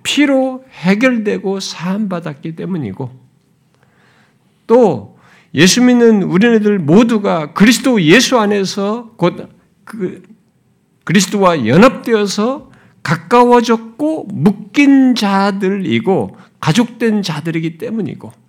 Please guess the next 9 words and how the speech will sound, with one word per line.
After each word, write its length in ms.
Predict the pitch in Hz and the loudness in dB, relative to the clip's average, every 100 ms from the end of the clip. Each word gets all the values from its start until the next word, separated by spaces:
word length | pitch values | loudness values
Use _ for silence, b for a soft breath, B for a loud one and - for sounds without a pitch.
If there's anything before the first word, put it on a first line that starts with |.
| _ | _
바로 200 | - - | -20 -18
그리스도와 580 | 117 165 165 156 147 143 | -8 -8 -8 -10 -10 -12
연합된 680 | 139 139 139 - - 165 160 | -12 -10 -10 -12 -12 -8 -6
관계 320 | 123 113 135 | -8 -10 -12
속에서 420 | 120 107 - 92 85 - b b b | -14 -14 -14 -14 -16 -20 b b b
그렇게 240 | - 120 | -18 -12
묶인 400 | 113 104 - 110 | -10 -10 -10 -12
자들이기 340 | 104 92 95 - | -12 -14 -14 -14
때문이고, 720 | - 123 - - - - | -12 -12 -12 -14 -18 -20